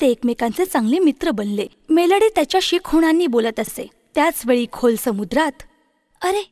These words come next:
या मेलडीच्या गोड आवाजाचे मी काय करू? हा आवाज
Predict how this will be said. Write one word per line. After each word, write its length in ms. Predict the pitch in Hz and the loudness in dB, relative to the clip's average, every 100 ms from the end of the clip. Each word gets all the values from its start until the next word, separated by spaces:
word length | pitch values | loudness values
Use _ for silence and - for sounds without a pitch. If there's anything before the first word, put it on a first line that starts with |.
| - | -2
या 160 | 392 | -2
मेलडीच्या 560 | 359 311 254 262 285 381 294 | 0 -2 -2 -4 -4 -4 -4
गोड 200 | 294 311 | -4 -4
आवाजाचे 540 | 330 320 359 381 381 427 | -4 -2 -2 -2 -4 -4
मी 280 | 349 349 415 | -2 -2 0
काय 120 | 415 | -2
करू? 300 | 285 294 277 285 _ _ | -4 -8 -8 -12 _ _
हा 180 | - 269 | -6 -2
आवाज 400 | 277 254 262 302 | -2 -2 -4 -6